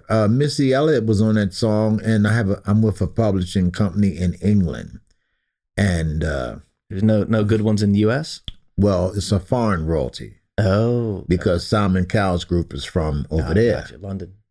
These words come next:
Speaker 2: right.
Speaker 1: Yeah. I, I guess it's Lon-, they're from London. I don't
Speaker 2: I think
Speaker 1: know
Speaker 2: so.
Speaker 1: where.
Speaker 2: England over there?
Speaker 1: They're from somewhere. But anyway,
Speaker 2: That's where it's from.
Speaker 1: all of the,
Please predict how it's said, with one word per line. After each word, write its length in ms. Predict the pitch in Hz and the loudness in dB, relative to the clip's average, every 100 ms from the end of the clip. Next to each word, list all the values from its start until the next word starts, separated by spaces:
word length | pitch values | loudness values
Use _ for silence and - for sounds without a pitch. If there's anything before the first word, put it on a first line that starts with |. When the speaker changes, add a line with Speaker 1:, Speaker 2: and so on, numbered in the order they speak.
| - | -8
Speaker 2:
right. 180 | 85 - | -8 -2
Speaker 1:
Yeah. 260 | 82 80 - - _ _ _ _ _ _ 71 | 0 0 -2 -14 _ _ _ _ _ _ -6
I, 80 | - - | -4 -6
I 60 | 73 | -4
guess 400 | 76 113 117 73 | 0 0 -2 -8
it's 160 | 67 | -8
Lon-, 260 | 80 73 64 | -6 -6 -6
they're 220 | 71 71 | -4 -4
from 300 | - 73 69 | -6 -8 -6
London. 240 | 71 69 76 | -6 -6 -2
I 40 | |
don't 80 | 110 | 0
Speaker 2:
I 20 | |
think 160 | 113 - | 0 0
Speaker 1:
know 60 | 73 | 0
Speaker 2:
so. 120 | 117 | 2
Speaker 1:
where. 80 | 101 | 0
Speaker 2:
England 340 | 127 143 151 | 0 0 0
over 180 | 143 147 | -2 -2
there? 180 | 151 160 _ - | -2 -6 _ -6
Speaker 1:
They're 220 | - 120 | 0 0
from 240 | 156 147 113 | 2 0 0
somewhere. 500 | - 117 101 82 73 | 0 0 0 0 -2
But 240 | 76 95 | 0 2
anyway, 460 | 123 135 95 90 87 | 2 2 2 0 -2
Speaker 2:
That's 140 | 98 | -2
where 100 | 107 | 0
it's 80 | 131 | 2
from. 140 | 147 151 | 2 2
Speaker 1:
all 220 | 151 143 | 2 2
of 100 | 120 | 2
the, 120 | 117 | 2